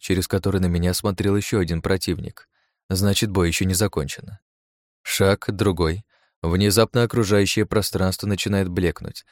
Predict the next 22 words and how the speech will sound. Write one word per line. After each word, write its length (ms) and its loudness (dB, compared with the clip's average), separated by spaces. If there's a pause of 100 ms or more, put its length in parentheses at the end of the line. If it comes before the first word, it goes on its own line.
(140)
а 140 2
на 80 2
меня 280 4
наваливается 600 2
непомерная 600 2
тяжесть. 540 -4 (400)
Разум 360 4
пытается 420 4
сопротивляться, 800 0
но 120 -2
бесполезно. 680 0 (260)
Всё 180 2
смешивается, 760 2 (300)
и 60 0
меня 220 4
затягивает 580 4
в 40 0
водоворот 520 2
небытия. 480 -2 (4000)
«Муж 260 6
мой, 280 4
очнись!» 540 4